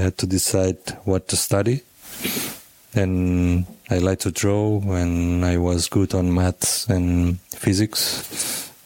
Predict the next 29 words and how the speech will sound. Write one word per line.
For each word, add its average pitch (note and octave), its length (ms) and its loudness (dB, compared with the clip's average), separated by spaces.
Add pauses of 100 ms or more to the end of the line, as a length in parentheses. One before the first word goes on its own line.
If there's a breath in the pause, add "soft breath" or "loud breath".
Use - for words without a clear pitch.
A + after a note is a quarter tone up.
And F#2+ 140 2
I F2 80 2
say, F2+ 200 0
"Yes, F2+ 300 0
okay, F2 300 0 (580 loud breath)
I F#2 140 2
don't F#2+ 180 0
want F2+ 160 0
to - 60 -8
be F#2 100 0
an F2+ 80 2
engineer A2+ 460 2
because F2 200 0
I F2 120 2
like F2+ 260 0
to - 100 -6
draw, A2+ 420 0 (260)
so - 280 0
I E2+ 340 2 (520 loud breath)
could E2+ 220 -4
be F#2 80 2
an F2+ 80 2
architect." - 640 -2 (960 loud breath)
And F#2 200 2
I E2+ 80 2
decided F2 540 0 (120)
to F2 200 2
be F2 180 2
architect - 840 -2